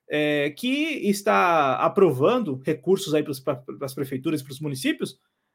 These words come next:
agora, nesses cinco meses em que ele é governador. Agora, é, tipo assim, e aí, ninguém vai escan-, ninguém vai falar, "Mas você não tá fazendo isso, candidato, porque nós estamos nas eleições?" Ninguém vai, vai falar isso pra ele, como ninguém falou, de novo.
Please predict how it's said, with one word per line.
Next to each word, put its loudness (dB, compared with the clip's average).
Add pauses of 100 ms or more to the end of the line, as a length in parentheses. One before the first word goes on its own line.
(420)
agora, 4 (520)
nesses -2
cinco 0
meses 2
em 0
que -2
ele 0
é 4
governador. 0 (680)
Agora, 0 (140)
é, -6
tipo -6
assim, -4
e -4
aí, 4
ninguém 6
vai 4
escan-, -2
ninguém 0
vai 0
falar, 2
"Mas -2 (400)
você -4
não -2
tá 2
fazendo 4
isso, -2
candidato, 0
porque 0
nós 0
estamos -4
nas -4
eleições?" 0 (960)
Ninguém 0
vai, 2
vai 2
falar 0
isso -2
pra -2
ele, -6 (120)
como -2
ninguém -2
falou, 0
de -4
novo. 2